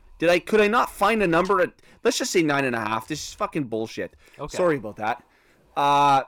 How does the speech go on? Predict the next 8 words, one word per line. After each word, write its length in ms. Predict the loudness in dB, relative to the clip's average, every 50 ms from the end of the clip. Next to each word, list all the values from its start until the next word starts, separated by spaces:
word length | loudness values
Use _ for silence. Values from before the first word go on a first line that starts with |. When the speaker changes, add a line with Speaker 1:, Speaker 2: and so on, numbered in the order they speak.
| _ -16
Speaker 1:
nine, 420 | -12 -4 0 2 2 4 4 2
nine 180 | 2 2 2 2
and 100 | 0 0
a 40 | 0
half, 260 | 0 -2 -2 -2 0
doesn't 260 | 0 0 0 0 -2
matter. 400 | -2 -2 0 0 0 0 -2 -4 _ _ _ _ _ _ _ -4
Um, 640 | -2 0 0 2 0 0 0 -2 -4 -8 -12 -14